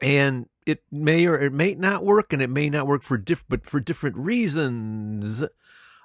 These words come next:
Um, and yeah, and then you, you wait, and if that falls flat, then you change it up again. Um, uh, you, while, while doing this, you might be able to I D individual students who are the troublemakers,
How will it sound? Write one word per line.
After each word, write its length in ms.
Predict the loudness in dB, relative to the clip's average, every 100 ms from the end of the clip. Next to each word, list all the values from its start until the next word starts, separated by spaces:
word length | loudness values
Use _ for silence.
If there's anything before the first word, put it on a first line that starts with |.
| -4
Um, 680 | 0 2 2 0 -4 -10 -14 _ _ _
and 220 | -6 -6 -4
yeah, 400 | 0 0 0 0
and 100 | 2
then 380 | 2 2 -4 0
you, 340 | 2 2 -2
you 120 | -2
wait, 220 | 0 0
and 80 | -2
if 80 | -2
that 180 | -2 0
falls 320 | 0 0 0
flat, 260 | -4 -4 -2
then 120 | 0
you 160 | 0 -2 -12 _ -20 -12
change 360 | -2 2 2 2
it 80 | -2
up 140 | -2
again. 440 | -4 -4 -6 -8 -16 _ _ _ _ _ _ _
Um, 460 | -2 0 -2 -6 -16 _ _ _ _ _ _ _ _ _ _ _ _ _ _ -6
uh, 80 | 0
you, 260 | 0 -2 -8 _ -8
while, 240 | 0 2 2
while 300 | 0 0 0
doing 320 | 0 0 0
this, 200 | -2 -4
you 80 | -4
might 240 | -4 -4
be 140 | -2
able 240 | 0 0 -2
to 560 | -6 -6 -4 -4 -8 -14 _ _ _ _ _ _ 0
I 240 | 2 2
D 460 | 0 2 2 2 0
individual 560 | -2 0 -2 -2 -4
students 400 | -2 -4 -4 -2
who 80 | -2
are 40 |
the 120 | -2 -4
troublemakers, 800 | -4 -4 -4 -4 -4 -4 -6